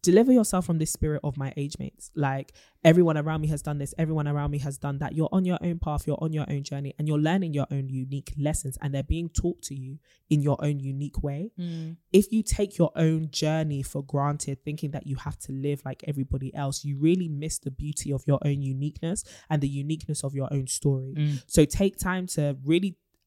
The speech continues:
Speaker 1: uh, like, tell yourself, "Stop comparing. Stop comparing yourself to the fact that everyone else around me has done X, Y, Z." And it's easy to fall into. We live in a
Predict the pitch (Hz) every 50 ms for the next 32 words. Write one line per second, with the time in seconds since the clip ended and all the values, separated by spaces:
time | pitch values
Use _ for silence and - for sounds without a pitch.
0 | - 131 - - _ _ _ - 156 160 147 147 - - - - 160 170 175 160
1 | 151 - 156 151 - - - - - - 185 165 151 175 175 175 170 135 135 151
2 | 143 165 - - - - - - - 180 - - 185 180 - - - 165 165 170
3 | 160 151 147 - - 151 147 - - - 143 135 - - - - 143 139 156 156
4 | 165 165 156 151 143 139 139 - 143 135 135 131 135 135 135 135 143 123 - -
5 | 135 127 - 160 - - 139 139 143 135 156 175 202 196 - - 254 254 247 -
6 | 202 170 - 180 165 - 160 156 151 151 151 147 - - 143 143 139 143 160 165
7 | 165 156 151 143 139